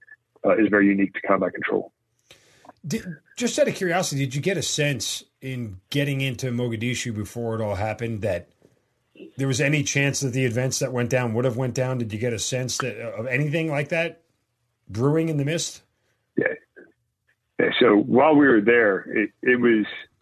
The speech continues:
Speaker 1: uh, again, I would, I would say it's high risk, and the more I look back on it, it's more risky than we thought it was.
Speaker 2: Right.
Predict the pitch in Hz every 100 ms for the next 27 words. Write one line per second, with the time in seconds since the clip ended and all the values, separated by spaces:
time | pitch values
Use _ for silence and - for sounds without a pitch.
0 | _ 104 98 107 107 110 113 101 - 139
1 | 135 131 - 117 101 120 107 127 - 107
2 | 98 - 107 120 117 107 - 110 107 90
3 | 87 107 101 - 107 98 92 - 104 101
4 | 107 87 - - 101 92 85